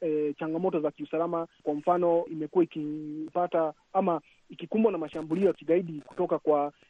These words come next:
eh, makundi ya kigaidi kama vile Al-Shabaab kutoka nchini Somalia. Vile vile kuna makundi ya kigaidi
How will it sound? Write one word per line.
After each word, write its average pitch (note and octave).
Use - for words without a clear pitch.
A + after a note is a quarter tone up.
eh, D3+
makundi F#3
ya D#3
kigaidi F3
kama E3
vile D3+
Al-Shabaab E3
kutoka D#3+
nchini C#3+
Somalia. E3+
Vile E3
vile F3
kuna F3
makundi F3+
ya D3+
kigaidi F3